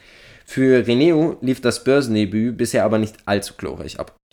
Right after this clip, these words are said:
Bei fünfzehn Dollar lag der Ausgabepreis und das erste Mal gehandelt wurde die Aktie für knapp um die sechzehn Dollar.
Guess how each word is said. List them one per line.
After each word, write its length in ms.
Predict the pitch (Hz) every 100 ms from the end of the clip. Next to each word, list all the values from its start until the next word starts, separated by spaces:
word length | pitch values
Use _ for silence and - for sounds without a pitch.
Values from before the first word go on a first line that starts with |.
| - 113
Bei 100 | 117
fünfzehn 440 | 117 175 190 - 123
Dollar 340 | 117 117 123
lag 220 | 113 107
der 160 | - 98
Ausgabepreis 800 | 107 - 90 90 90 92 107 -
und 140 | 113
das 120 | 107 107
erste 240 | 110 -
Mal 160 | 98 95
gehandelt 540 | 90 113 147 165 139
wurde 220 | 131 127
die 120 | 120
Aktie 400 | 120 117 - 117
für 240 | 107 - 107
knapp 320 | - 107 -
um 200 | 107 104
die 180 | 101 98
sechzehn 460 | 98 104 - 85
Dollar. 280 | 78 69 -